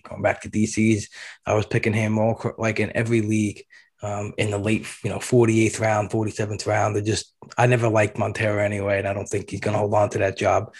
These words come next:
I like these speculations right here. They were, um, it was pretty solid. Um, I believe you won him too, right?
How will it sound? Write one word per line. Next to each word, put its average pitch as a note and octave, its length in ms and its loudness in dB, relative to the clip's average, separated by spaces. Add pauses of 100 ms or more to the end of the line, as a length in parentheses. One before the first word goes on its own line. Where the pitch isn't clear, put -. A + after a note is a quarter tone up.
(240)
I B2 60 4
like D3 220 4
these C3+ 260 0
speculations A#2+ 720 2
right A2 160 0
here. A2 220 0
They A2 80 0
were, A2 240 0 (280)
um, G#2 460 0 (680)
it - 40 2
was B2+ 100 4
pretty B2+ 220 6
solid. A2+ 420 4 (240)
Um, G#2 540 0 (100)
I A2 80 0
believe A2+ 500 2 (360)
you C#3 160 8
won B2+ 200 6
him A#2 180 2
too, B2+ 260 2
right? A#2+ 340 0